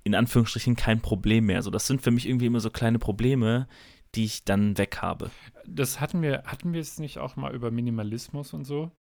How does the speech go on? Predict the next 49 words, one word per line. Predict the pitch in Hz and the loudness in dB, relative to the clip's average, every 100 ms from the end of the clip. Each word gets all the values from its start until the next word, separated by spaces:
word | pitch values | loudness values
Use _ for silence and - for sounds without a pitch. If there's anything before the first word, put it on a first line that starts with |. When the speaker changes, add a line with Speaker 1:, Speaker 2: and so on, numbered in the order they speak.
| _ _ _ _ _ - | _ _ _ _ _ -4
Speaker 2:
Also, | 120 98 | 4 4
Speaker 1:
Ja. | 113 117 - - | 4 0 -8 -10
Speaker 2:
und | 123 | -6
es | 117 135 | -6 -8
ist | - | -4
ja | 123 | -2
auch | 117 117 | -2 -6
wirklich | 131 127 - | -10 -10 -10
bewiesen, | 120 107 117 151 131 113 107 | -10 -10 -8 -8 -6 -8 -8
dass, | 113 120 - - | -10 -12 -14 -18
äh, | - 52 50 - - | -16 -14 -16 -18 -12
das, | 123 - - - - _ - - - - - _ _ _ _ 131 | -10 -10 -12 -16 -20 _ -14 -14 -16 -20 -20 _ _ _ _ -8
äh, | 117 | -4
den | 117 117 | -2 -2
Kopf | - 143 | -2 -6
frei | - - 110 110 | -6 0 0 0
macht | 110 110 - | -4 -6 -8
und | 117 107 | -6 -6
wenn | 117 113 | -6 -4
du, | 110 110 113 110 | -4 -6 -8 -10
äh, | - - 135 | -12 -14 -8
Sachen | 120 110 135 | -8 -6 -6
reduzierst | 113 113 110 - 131 123 - | -4 -4 -4 -4 -2 -2 -2
und | 127 | -6
eigentlich | - 120 117 107 | -4 -4 -4 -4
nur | 120 123 | -4 -4
die | 113 | -2
Sachen | 120 - 123 113 - - - - - _ _ _ _ - | -4 -2 -4 -4 -6 -14 -20 -20 -20 _ _ _ _ 0
benutzt, | 117 127 135 - - | 2 4 2 -2 -6
die | 127 | -4
du | 117 | -2
brauchst | 110 117 107 113 147 143 - - | 0 2 4 6 4 2 -4 -10
oder | 131 117 | -6 -4
die | 110 113 117 | -4 -6 -6
dir | 120 110 | -2 -2
halt | 107 110 - | -2 -4 -6
auch | 113 | -6
was | 117 - - | -6 -6 -4
geben. | 127 135 120 113 | 2 4 4 0
Also | 113 117 120 | -2 -4 -4
du | - 127 | 0 0
hast | - | 2
ja | 123 | 0
vorhin | 139 135 131 | 2 0 0
solche | 123 113 | -2 -4
Shirts | - 135 127 131 | -4 0 0 0
angesprochen, | - 110 110 - - 110 - 113 | -6 -4 -4 -6 -12 -16 -12 -6
ne? | 117 170 151 - - - | -2 0 -2 -6 -10 -12
Klar, | - 120 123 131 | -2 2 4 2